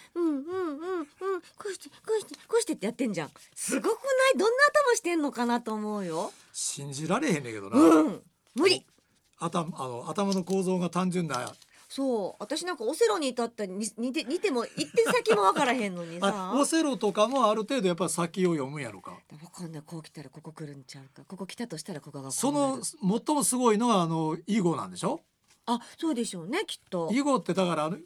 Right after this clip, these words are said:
Speaker 2: まあ、ある程度将棋っていうのはその、
Speaker 1: うん。
Speaker 2: 盤の制限があるんですけど、
Speaker 1: うん。
Speaker 2: 囲碁ってのはかなり無限に広がるので、
Speaker 1: う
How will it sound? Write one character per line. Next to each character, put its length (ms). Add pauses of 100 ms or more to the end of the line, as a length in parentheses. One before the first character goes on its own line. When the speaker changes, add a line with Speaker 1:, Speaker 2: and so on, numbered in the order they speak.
Speaker 2:
ま 120
あ、 60
あ 60
る 60
程 220
度 100
将 220
棋 160
っ 20
て 80
い 40
う 20
の 80
は 40
そ 120
の、 80
Speaker 1:
う 40
ん。 320
Speaker 2:
盤 260
の 180
制 180
限 200
が 120
あ 40
る 120
ん 60
で 80
す 60
け 100
ど、 140
Speaker 1:
う 40
ん。 160 (200)
Speaker 2:
囲 100
碁 100
っ 60
て 80
の 60
は 60
か 180
な 100
り 80
無 200
限 220
に 80
広 220
が 80
る 80
の 120
で、 100
Speaker 1:
う 40